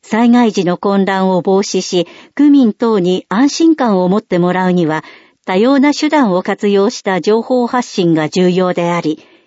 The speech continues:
引き続き音声による情報を含め、効果的な情報提供について検討し、実施していきます。知的障害者等を支える人材の確保について。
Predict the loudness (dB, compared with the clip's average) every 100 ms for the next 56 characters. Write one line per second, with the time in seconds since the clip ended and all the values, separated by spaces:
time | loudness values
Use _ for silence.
0 | _ -8 -6 -2 -2 -2 -2 -4 -4 -12
1 | -12 0 2 2 2 0 2 0 -2 -2
2 | -2 -2 0 0 0 -2 -2 -2 0 -2
3 | -4 -16 _ _ -2 -2 0 -2 0 2
4 | 2 2 0 0 0 -2 0 0 0 0
5 | 0 -2 -2 -2 -2 -6 -2 -4 -2 -2
6 | -2 -2 -6 -4 -6 -6 -4 -4 -4 -4
7 | -4 -4 -6 -6 -12 _ _ _ _ _
8 | _ _ _ _ _ _ _ _ _ _
9 | _ _ _ -8 -4 -2 -2 0 0 2
10 | 2 0 -2 -4 -2 -2 0 0 -2 -6
11 | -2 -2 0 -2 0 2 2 2 0 2
12 | 0 -2 -6 -6 -4 -4 -6 -6 -8 -8
13 | -14